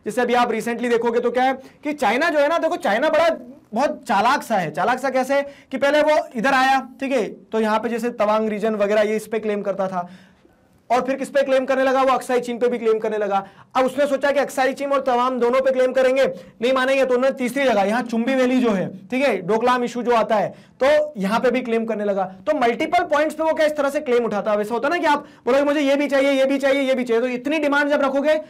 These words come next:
तो सारी डिमांड पूरी नहीं होगी, आपको पता है, लेकिन कुछ तो पूरी हो जाएगी। तो बहुत स्ट्रेटेजिकली चाइना इस तरह से अपनी फॉरेन पॉलिसी को एग्रेसिवली मूव करता है, ठीक है। और इंडिया नाइनटीन सिक्सटी टू में क्या है, उस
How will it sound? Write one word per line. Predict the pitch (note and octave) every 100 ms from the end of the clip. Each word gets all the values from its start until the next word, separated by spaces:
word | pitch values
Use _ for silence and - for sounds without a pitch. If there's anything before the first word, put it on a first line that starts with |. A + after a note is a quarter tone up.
| - _
तो | D4+
सारी | D4+ B3 C#4+
डिमांड | D4 D#4 D4+
पूरी | D4+
नहीं | D#4 D4+
होगी, | A#3+
आपको | G#3 G3+ E3+
पता | D#3+
है, | D3 G#3
लेकिन | A#3 C4+
कुछ | C#4 D4
तो |
पूरी | C#4 C#4
हो | C#4
जाएगी। | C#4 B3+ E3+
तो | D#3 - - D#4 G4 F4+ - - G#3
बहुत | A#3+ E4+ F4 -
स्ट्रेटेजिकली | - - A3+ C4+ C#4+ D4+ E4+
चाइना | E4 C4 D#4
इस | -
तरह | C#4 C#4+
से |
अपनी | C4+ C#4
फॉरेन | A#3+ A3 B3
पॉलिसी | A3+ A#3 B3
को |
एग्रेसिवली | A3 G#3+ A3 A#3
मूव | G#3+ G3+
करता | G3+ E3 E3+
है, | G3+ A#3+ - -
ठीक | B3
है। | C4
और | B3+
इंडिया | A3 C4 C4
नाइनटीन | B3 A3 A3 C4
सिक्सटी | - - C4
टू | C4 C4
में | C4
क्या | B3+
है, | B3+ C4
उस | C4 B3+ -